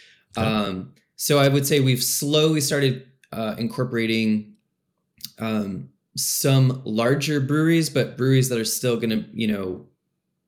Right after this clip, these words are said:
Speaker 2: not, like, be sold at a, a national scale, if, if
Speaker 1: Okay.
Speaker 2: that makes sense. Like,
Speaker 1: Yeah.
Speaker 2: they're gonna be more regional partners.
Speaker 1: Right.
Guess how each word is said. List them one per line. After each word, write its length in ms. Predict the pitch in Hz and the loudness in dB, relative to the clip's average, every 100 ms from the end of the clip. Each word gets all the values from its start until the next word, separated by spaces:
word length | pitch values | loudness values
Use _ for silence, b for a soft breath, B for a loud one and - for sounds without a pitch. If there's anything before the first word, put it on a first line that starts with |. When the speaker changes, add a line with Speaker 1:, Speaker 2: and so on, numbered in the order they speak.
| - - - | -20 -20 -8
Speaker 2:
not, 580 | 120 123 135 131 131 - | -2 2 2 2 -2 -4
like, 360 | 127 107 - - 107 - | -2 -2 -4 -8 -8 -4
be 140 | 117 | -4
sold 360 | 110 - 110 104 | -2 -2 0 0
at 240 | 98 90 | -4 -6
a, 340 | 98 90 - 92 | -6 -6 -6 -8
a 40 | |
national 840 | 95 87 - 104 90 85 82 - _ - | -8 -8 -8 -8 -8 -10 -14 -20 _ -8
scale, 480 | - - 82 78 - | -6 -6 -8 -10 -12
if, 280 | 101 - - _ | -14 -14 -20 _
if 60 | - | -8
Speaker 1:
Okay. 100 | - | -8
Speaker 2:
that 80 | 85 | -8
makes 180 | - | -8
sense. 380 | - - - - | -8 -8 -8 -6
Like, 80 | 113 | -2
Speaker 1:
Yeah. 60 | 117 | -2
Speaker 2:
they're 160 | 98 - | -2 -4
gonna 180 | 127 110 | -2 0
be 80 | 107 | 0
more 200 | 101 87 | -2 -4
regional 580 | 95 92 85 80 71 - | -6 -6 -8 -10 -12 -10
partners. 440 | 82 - 131 - | -10 -8 -8 -6
Speaker 1:
Right. 160 | 120 | -6